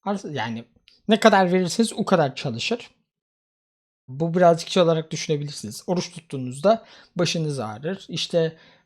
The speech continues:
birazcık motor aktiviteleri beynin geli-, daha yavaş çalışır. Daha şey kurarsınız, unutkanlığa falan başlar. Çünkü beyin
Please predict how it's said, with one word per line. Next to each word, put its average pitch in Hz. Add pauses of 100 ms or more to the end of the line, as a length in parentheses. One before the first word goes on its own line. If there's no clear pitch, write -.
(100)
birazcık 175
motor 175
aktiviteleri 165
beynin 165
geli-, 156
daha 170
yavaş 156
çalışır. 147
Daha 156 (380)
şey 208
kurarsınız, 170
unutkanlığa 180
falan 175
başlar. 123
Çünkü 180
beyin 190